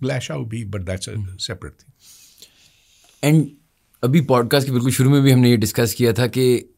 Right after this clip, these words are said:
Speaker 2: he then, you know, आप जब उनसे पहली दफ़ा मिले ग्यारह साल की उम्र में, तो he was chairman थे स्पार्को के। After winning the prize, did he move back to Pakistan?
Speaker 1: नहीं, नहीं, नहीं, वो चेयरमैन सुपार्को बिल्कुल नहीं थे।
Speaker 2: अच्छा।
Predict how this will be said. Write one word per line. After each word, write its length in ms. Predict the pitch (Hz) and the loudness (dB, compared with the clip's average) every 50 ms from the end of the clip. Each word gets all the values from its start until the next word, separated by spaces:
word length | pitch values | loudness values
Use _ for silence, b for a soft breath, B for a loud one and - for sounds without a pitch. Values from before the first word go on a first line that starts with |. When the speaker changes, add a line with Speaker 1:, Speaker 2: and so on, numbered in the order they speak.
| - | -10
Speaker 2:
he 200 | 92 95 117 123 | -4 0 0 2
then, 260 | 110 123 120 120 120 110 - - _ _ _ - 110 | 2 4 4 4 2 0 -2 -6 _ _ _ -4 -2
you 60 | 113 | 0
know, 160 | 110 104 98 - - _ _ _ _ _ _ _ _ _ _ _ _ | 0 -2 -2 -4 -10 _ _ _ _ _ _ _ _ _ _ _ _
आप 240 | - 104 117 123 - 110 | 2 2 2 2 2 0
जब 140 | 113 120 113 | -2 0 0
उनसे 160 | 113 101 107 | 0 -2 0
पहली 180 | 113 113 113 | 0 0 2
दफ़ा 160 | 117 110 113 113 | 2 2 2 2
मिले 180 | 107 104 110 | 2 2 2
ग्यारह 260 | 101 101 104 101 110 | 2 2 2 2 2
साल 200 | 104 98 110 104 | 2 0 -2 -2
की 80 | 95 113 | 0 -2
उम्र 140 | 110 113 113 | 0 0 0
में, 120 | 113 120 | 0 0
तो 80 | 120 117 | 0 0
he 80 | 110 | 0
was 240 | 110 120 117 - - | 0 -2 -2 -2 -2
chairman 260 | 123 113 110 117 117 | 0 0 2 0 0
थे 40 | 127 | -2
स्पार्को 420 | 120 - - 95 92 90 92 98 90 | -4 -4 -2 -2 -2 0 -2 -2 -4
के। 120 | 90 82 80 B B B B B B B B B B B B _ _ _ _ _ _ _ | -4 -6 -12 B B B B B B B B B B B B _ _ _ _ _ _ _
After 280 | 117 123 131 - - 170 | -2 -2 0 0 2 4
winning 260 | 160 156 160 170 170 156 | 4 6 6 6 4 2
the 60 | 143 107 - - _ - | 2 0 -4 -6 _ 2
prize, 240 | 127 135 147 131 | 2 2 2 2
did 120 | 120 139 135 | 2 2 2
he 140 | 139 135 139 | 4 2 2
move 120 | 139 120 | 2 2
back 220 | 104 120 120 - - | 2 2 0 0 -2
to 40 | 151 | -2
Pakistan? 500 | 160 139 139 139 135 - 160 156 165 180 190 - - _ _ _ _ _ _ _ _ _ _ _ | 0 0 0 -2 -2 -2 0 0 0 -2 -4 -8 -14 _ _ _ _ _ _ _ _ _ _ _
Speaker 1:
नहीं, 200 | 139 170 220 240 | 0 2 2 2
नहीं, 160 | 208 180 160 123 | 2 2 0 0
नहीं, 240 | 117 110 98 87 | -2 -2 -4 -6
वो 400 | 90 107 131 175 185 180 175 147 | -6 -4 -2 0 0 0 -2 -4
चेयरमैन 420 | 113 101 - 131 127 139 165 196 180 | -6 -4 -2 -2 0 0 0 -2 -2
सुपार्को 560 | 180 - - 127 117 120 113 123 127 - 170 | -2 -2 -2 -2 -4 -4 -4 -4 -4 -6 -6
बिल्कुल 400 | 120 95 87 85 80 - 160 226 | -6 -4 -6 -6 -6 -6 -8 -6
नहीं 180 | 180 131 104 92 | -4 -4 -6 -6
थे। 200 | - - - - | -8 -10 -10 -6
Speaker 2:
अच्छा। 380 | 302 - 104 95 - b b | -4 -4 -4 -4 -8 b b